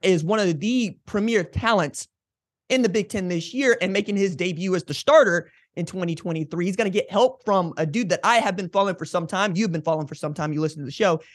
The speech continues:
And Nick Singleton. Katron Allen's also back there. They're getting Keandre Lambert-Smith back. And they're adding Dante Cephas, who caught eighty-two balls for over twelve hundred yards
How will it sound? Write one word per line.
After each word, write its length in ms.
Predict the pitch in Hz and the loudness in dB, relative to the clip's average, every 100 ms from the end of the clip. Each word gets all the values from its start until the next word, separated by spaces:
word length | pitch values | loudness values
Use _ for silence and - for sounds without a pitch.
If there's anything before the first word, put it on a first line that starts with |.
| _ | _
And 160 | 190 190 | -2 2
Nick 140 | 208 | 2
Singleton. 640 | - - 196 190 - 247 262 | 0 -4 0 0 0 -4 -4
Katron 420 | - 196 - 208 185 | 0 0 2 0 2
Allen's 300 | 180 185 185 | 2 2 2
also 240 | 185 190 | 0 -2
back 280 | 175 180 185 | -2 -2 -2
there. 260 | - 202 240 - - | -2 0 0 -4 -2
They're 100 | 165 | 0
getting 340 | 151 220 202 | 0 -2 -4
Keandre 640 | 180 214 196 208 202 202 190 | -4 0 2 2 2 0 0
Lambert-Smith 640 | 180 190 - - 196 208 | 0 -2 -4 -4 -2 0
back. 240 | - 240 - | 2 2 2
And 380 | 247 302 269 262 - _ | 2 4 2 0 -8 _
they're 220 | - 202 - | 2 2 2
adding 360 | 208 254 254 190 | 0 2 2 2
Dante 520 | 220 240 226 220 208 | 4 2 0 -2 -2
Cephas, 480 | - 262 262 220 208 | -4 -6 0 0 0
who 120 | 214 | -6
caught 320 | - 226 220 | 0 0 0
eighty-two 380 | - 254 254 240 | 0 -2 -2 -4
balls 260 | 196 214 214 | 0 0 2
for 80 | 208 | -2
over 120 | 190 | -2
twelve 260 | - 214 | -2 -2
hundred 160 | 202 190 | -2 -4
yards 340 | 185 190 180 | 2 2 2